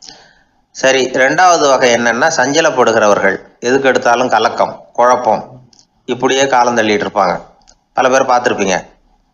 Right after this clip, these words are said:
அவங்கெல்லாம் இந்த வகை. மூணாவது வகை என்னன்னா, யதார்த்த உலகை மறந்து கற்பனை உலகத்திலேயே மிதக்கிறவங்க. இளைஞர்கள், கவிஞர்கள்,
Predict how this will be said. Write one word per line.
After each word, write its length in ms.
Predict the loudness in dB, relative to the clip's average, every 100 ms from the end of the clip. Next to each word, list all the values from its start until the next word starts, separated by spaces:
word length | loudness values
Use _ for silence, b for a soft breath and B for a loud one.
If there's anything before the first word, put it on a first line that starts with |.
| _ b b b b _ -8
அவங்கெல்லாம் 480 | -2 0 2 2 0
இந்த 160 | 0 0
வகை. 320 | 0 -2 -6 -14 _ _ _ _ _ _ _ _ _
மூணாவது 540 | -2 2 2 2 2 2
வகை 260 | 2 2
என்னன்னா, 440 | 2 0 0 0 2
யதார்த்த 580 | 2 2 2 2 0
உலகை 340 | 2 2 0 0
மறந்து 440 | 2 0 0 -2
கற்பனை 440 | 0 -2 0 0 2
உலகத்திலேயே 520 | 2 2 0 0 0
மிதக்கிறவங்க. 600 | 2 0 2 2 0 -4 -12 _ _ _ _ _ _ _ _ _ _ _ _ -6
இளைஞர்கள், 640 | 0 2 2 2 0 0
கவிஞர்கள், 720 | 0 0 0 0 -2 -4 -12